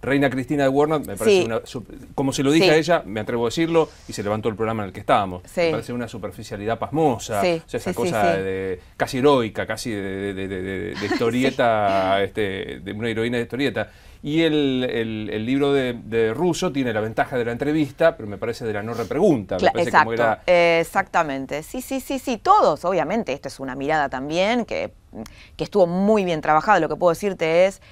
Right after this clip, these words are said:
Speaker 2: tuvo muchísimo tiempo, mucha rigurosidad, este, porque hubo un equipo de seis periodistas trabajando durante mucho tiempo. Es raro un libro en la
Speaker 1: Mm.
Speaker 2: Argentina hacer eso. Muchísimas entrevistas en ON,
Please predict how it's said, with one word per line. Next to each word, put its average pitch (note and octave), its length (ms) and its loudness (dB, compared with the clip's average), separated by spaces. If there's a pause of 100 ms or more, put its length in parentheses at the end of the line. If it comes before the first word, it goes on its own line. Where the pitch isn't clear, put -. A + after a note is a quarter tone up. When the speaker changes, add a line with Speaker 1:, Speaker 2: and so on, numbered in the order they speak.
(120)
Speaker 2:
tuvo F#3 180 2
muchísimo F#3+ 520 -4
tiempo, G3+ 400 -4
mucha G3+ 260 -4
rigurosidad, F3 880 0 (380)
este, D3 520 -2 (220)
porque D3+ 240 -6
hubo D3+ 80 -2
un D#3 80 -4
equipo D3+ 300 -4
de C#3+ 80 0
seis D#3+ 240 -2
periodistas D3+ 400 -4
trabajando D3+ 420 -2
durante D3 280 -4
mucho D#3+ 260 -6
tiempo. A3 280 0
Es D3 60 -8
raro E3+ 540 4
un D3 160 -8
libro D3 340 -2
en C#3 80 -4
la C#3 60 -6
Speaker 1:
Mm. C3 40 -10
Speaker 2:
Argentina C3 420 -8
hacer D3 200 -8
eso. F#3 440 0 (520)
Muchísimas G#3 760 0
entrevistas D#3+ 480 -4
en D3+ 100 -6
ON, F3+ 500 0